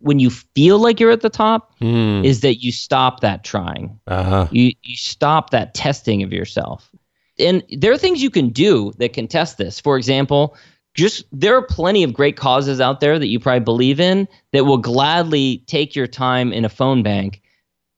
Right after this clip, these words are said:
Speaker 1: calling people, raising money for a cause, or going and knocking on doors. I've done both of those things. They suck. It hurts. It's <laughs> hard. You take a lot of rejection,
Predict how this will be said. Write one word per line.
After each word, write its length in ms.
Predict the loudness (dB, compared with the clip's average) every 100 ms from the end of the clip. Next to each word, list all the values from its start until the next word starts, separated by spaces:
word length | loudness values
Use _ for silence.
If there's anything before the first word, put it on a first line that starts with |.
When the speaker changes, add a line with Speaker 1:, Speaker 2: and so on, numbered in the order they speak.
| -4
Speaker 1:
calling 520 | 0 2 2 0 -4
people, 520 | -6 -6 -6 -14 -16 _
raising 460 | 2 4 4 4 4
money 260 | 4 2
for 200 | 0 -2
a 60 | -2
cause, 520 | -2 -2 -4 -8 -14 -16 _
or 160 | -2 -2
going 320 | 2 2 2
and 100 | 0
knocking 380 | 0 -2 -2 0
on 160 | 0 2
doors. 380 | 2 0 -2 -2
I've 140 | 0
done 160 | 2 4
both 240 | 2 2
of 100 | 2
those 220 | 2 0 -2
things. 300 | -4 -4 -2
They 140 | 0
suck. 440 | 0 0 -2 -4 -6
It 160 | 0 2
hurts. 460 | 4 2 -2 -6
It's 160 | -4 -4
<laughs> 80 | -2
hard. 460 | 0 0 -2 -4 -12 -10
You 80 | -4
take 220 | -2 -2
a 40 | -2
lot 120 | 0
of 80 | -2
rejection, 520 | -2 -4 -4 -8